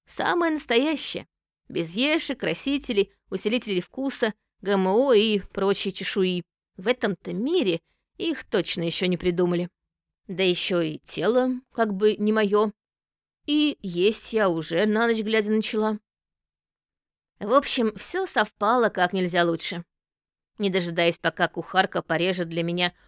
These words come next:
упругое мясное кольцо, я вгрызлась в батон зубами,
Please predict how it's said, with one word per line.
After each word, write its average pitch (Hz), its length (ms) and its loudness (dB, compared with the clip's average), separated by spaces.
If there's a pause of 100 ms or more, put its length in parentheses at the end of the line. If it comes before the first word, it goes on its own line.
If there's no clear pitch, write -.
(100)
упругое 180 560 -2
мясное 170 400 -2
кольцо, 175 480 -4 (460)
я 277 320 2
вгрызлась 262 640 2
в 214 100 0
батон 202 480 0
зубами, 180 600 0